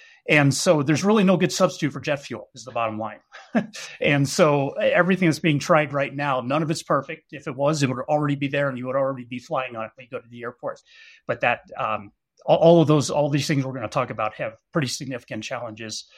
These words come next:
um, in, in one way or the other. So a lot of companies, a lot of ideas, a lot of companies working on ideas on how to solve that. And, um, but it's very much at the early stage of kind of this next movement in, in aviation.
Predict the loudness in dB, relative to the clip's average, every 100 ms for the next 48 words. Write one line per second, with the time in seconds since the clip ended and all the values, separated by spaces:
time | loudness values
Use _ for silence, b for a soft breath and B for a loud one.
0 | B B B -8 0 2 2 2 2 0
1 | 0 -4 -6 -8 -10 -10 -10 -4 -4 0
2 | 4 6 6 2 2 0 0 0 0 0
3 | -2 0 2 0 -2 b b b -2 0
4 | 2 2 2 -2 0 0 0 -2 -2 -4
5 | -4 -6 -4 -4 -4 -4 -6 -4 -6 -6
6 | -8 -10 -12 -14 -14 -20 _ _ -8 -8
7 | -6 -4 0 0 -2 -4 -6 -12 -10 -10
8 | -10 -10 -10 -10 -12 -16 _ _ -6 -6
9 | -6 -8 -8 -8 -10 -10 -10 -10 -10 -8
10 | -10 -8 -8 -8 -8 -8 -8 -10